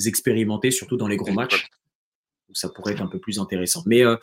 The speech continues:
Speaker 1: oui, oui, en tout cas, pour, pour ce match contre le Maroc, oui, en tout cas, dans ce début de match, ça a été très compliqué.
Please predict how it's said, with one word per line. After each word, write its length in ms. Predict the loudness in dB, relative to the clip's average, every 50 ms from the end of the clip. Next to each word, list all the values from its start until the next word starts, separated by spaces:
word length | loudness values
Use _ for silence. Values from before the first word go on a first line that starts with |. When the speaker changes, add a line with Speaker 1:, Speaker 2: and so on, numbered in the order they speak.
| -6 -18 -16 2 6
Speaker 1:
oui, 100 | 8 10
oui, 140 | 10 10 10
en 80 | 8 6
tout 120 | 6 6
cas, 200 | 6 6 6 6
pour, 260 | 4 2 0 0 0
pour 240 | 0 0 0 0 2
ce 100 | 2 2
match 260 | 2 2 2 0 -2
contre 240 | -2 -2 -2 0 0
le 100 | 0 2
Maroc, 320 | 2 2 2 0 0 2
oui, 120 | 2 0 0
en 80 | 0
tout 120 | -4 -8 -12 -10 _
cas, 80 | -2 0 2 2 2 0
dans 140 | -2 -2 -2
ce 120 | 0 0
début 240 | 0 0 0 -2 0
de 60 | 0
match, 140 | 0 0 0
ça 80 | 0
a 40 | -2
été 160 | 0 0 -2
très 260 | -2 -2 -2 -2 -2 -2
compliqué. 520 | -4 -6 -6 -6 0 2 2 2 2